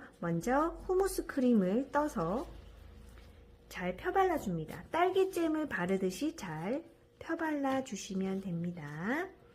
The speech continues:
약간 도톰하게 발라주셔야 됩니다.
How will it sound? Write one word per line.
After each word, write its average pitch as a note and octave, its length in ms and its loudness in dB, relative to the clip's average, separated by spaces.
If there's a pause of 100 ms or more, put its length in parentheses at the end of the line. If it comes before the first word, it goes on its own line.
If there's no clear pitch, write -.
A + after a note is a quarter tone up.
(380)
약간 G3 280 -6
도톰하게 A3 800 0
발라주셔야 F3+ 640 -6
됩니다. D#3+ 540 -8